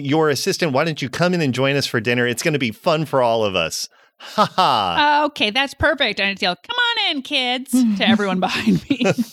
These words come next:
Speaker 3: Yeah.
Speaker 1: And, uh, Ithaca
Speaker 3: Hmm.
Speaker 1: doesn't, I mean, doesn't give a shit one way or the other, so just walks in. Paula, I think, is, uh, you know, sort of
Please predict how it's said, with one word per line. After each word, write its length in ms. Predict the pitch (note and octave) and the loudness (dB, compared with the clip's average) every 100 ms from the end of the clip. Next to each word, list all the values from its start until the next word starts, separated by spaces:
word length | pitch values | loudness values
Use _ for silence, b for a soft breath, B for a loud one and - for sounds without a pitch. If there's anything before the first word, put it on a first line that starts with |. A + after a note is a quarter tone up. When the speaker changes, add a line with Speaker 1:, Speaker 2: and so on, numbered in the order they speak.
| A#3+ A#3 | -2 0
Speaker 3:
Yeah. 600 | G#3+ G#3+ - F3+ - - B B - | 0 2 0 0 -4 -6 B B 0
Speaker 1:
And, 300 | B2+ C3 C3+ | 2 4 2
uh, 300 | B2 A#2 A#2 | 2 2 2
Ithaca 420 | B2+ C#3 - D#4+ | 0 0 2 4
Speaker 3:
Hmm. 60 | D#4 | 4
Speaker 1:
doesn't, 500 | - C4+ - - - - | 4 4 0 -2 -14 -2
I 140 | A2 | 0
mean, 380 | A2 G#2 G2 - | 2 2 -2 -2
doesn't 260 | F2 G#2 F#2+ | 0 2 2
give 140 | F#2+ | 2
a 40 | F#2 | 2
shit 220 | - F#2+ | 0 0
one 140 | F#2+ | 2
way 100 | F#2 | 2
or 40 | F2+ | 2
the 80 | |
other, 160 | A#2+ A2 | 2 0
so 120 | - | -2
just 220 | G2 G2+ | -2 0
walks 300 | G#2+ F#2+ F2 A2+ | 2 0 0 0
in. 320 | A2 G2 F2+ B B B _ | 0 0 -4 B B B _
Paula, 500 | A#2 A#2+ A#2+ G#2+ G2+ - | 0 2 2 0 -2 -2
I 100 | F#2+ | -2
think, 380 | - C3+ C3 - | 0 -2 -2 -4
is, 440 | A#2 G2 F2+ G2+ - | -2 -2 -2 -8 -6
uh, 240 | - G#2 F#2+ | -2 0 0
you 140 | G#2 | 0
know, 380 | G2 F2+ F2+ G2 - - - - | 0 0 0 -4 -10 -16 -20 -4
sort 220 | - | 0
of 80 | G#2 | 0